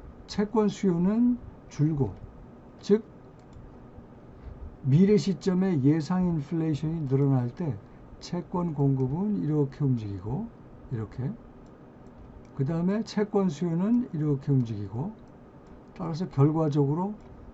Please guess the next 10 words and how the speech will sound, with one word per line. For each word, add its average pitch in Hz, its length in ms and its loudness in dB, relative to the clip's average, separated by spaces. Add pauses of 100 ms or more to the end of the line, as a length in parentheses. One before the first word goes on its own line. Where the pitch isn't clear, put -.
(120)
현재 175 440 0
미래 190 300 8
시점의 180 560 2
예상 151 320 4
인플레이션이 147 560 0
높을 135 340 -2
때, 120 360 -6
이게 143 140 0
현재 160 280 0
금리라면 127 640 0